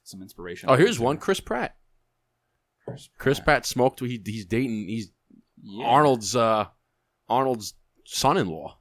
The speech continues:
Speaker 2: I feel like, I feel like if you're any way connected to Arnold, you have to
Speaker 1: You
Speaker 2: smoke.
Speaker 1: gotta
Speaker 2: You
Speaker 1: smoke
Speaker 2: have
Speaker 1: cigars.
Speaker 2: to. Arnold says smoke, you smoke.
Speaker 1: All right, let's see here. I want. Let's see if I can get some inspiration.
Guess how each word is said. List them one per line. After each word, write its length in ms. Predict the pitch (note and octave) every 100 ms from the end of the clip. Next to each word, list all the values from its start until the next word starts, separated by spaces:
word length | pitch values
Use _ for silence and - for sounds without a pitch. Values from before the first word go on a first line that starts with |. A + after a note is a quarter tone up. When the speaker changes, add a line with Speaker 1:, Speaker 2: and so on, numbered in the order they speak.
| _ _ _ _ _ _ - _ _ _ A#2
Speaker 2:
I 80 | -
feel 140 | F#3
like, 180 | D3 D3
I 80 | C#3
feel 140 | F3+
like 160 | F3 C#3
if 100 | D3
you're 220 | E3 D#3+
any 380 | - C#3 F3 D3
way 220 | B2+ C#3
connected 400 | D3 B2+ A#2+ A#2+
to 80 | A2
Arnold, 240 | F2+ A2+ G2+
you 80 |
have 220 | E2+ F#2 -
to 80 |
Speaker 1:
You 40 | -
Speaker 2:
smoke. 260 | A2+ - -
Speaker 1:
gotta 300 | A2 B2+ G2+
Speaker 2:
You 240 | - A2
Speaker 1:
smoke 20 |
Speaker 2:
have 200 | G#2+ A#2
Speaker 1:
cigars. 580 | F2+ E2+ G#2+ F2 F2 -
Speaker 2:
to. 80 | A2+
Arnold 280 | C#3 E3 -
says 240 | D3+ C3+
smoke, 320 | - C3+ A2+
you 80 | G#2
smoke. 320 | - A2+ D#2+ - _
Speaker 1:
All 60 | A2+
right, 140 | F#2 F2+
let's 160 | -
see 80 | G2
here. 400 | F#2+ F2+ F2 - -
I 100 | G#2+
want. 280 | B1+ -
Let's 220 | - A2 -
see 60 |
if 40 | G#2+
I 40 |
can 60 | G#2
get 100 | G2+
some 100 | G2
inspiration. 760 | G2 - G2+ F#2+ G2 - F2+